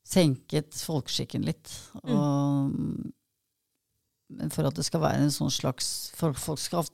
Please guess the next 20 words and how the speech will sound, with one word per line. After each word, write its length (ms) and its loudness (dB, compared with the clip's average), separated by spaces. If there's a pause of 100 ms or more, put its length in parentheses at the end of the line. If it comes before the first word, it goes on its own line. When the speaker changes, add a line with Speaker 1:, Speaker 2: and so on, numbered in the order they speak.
(120)
Speaker 1:
våge 420 8
da, 120 4 (580)
å 80 -4
date 340 2
på 120 -2
den 180 2
måten, 300 -2
så, 420 0 (800)
så 120 -10
tror 120 -10
jeg 120 0
at 120 -2
an-, 220 -2 (140)
eh, 360 -4
anti-ghosting 1080 0 (1400)
må, 180 0 (1700)
ja, 100 -10 (360)
må 160 -4
reklameres 560 -2
for. 180 -2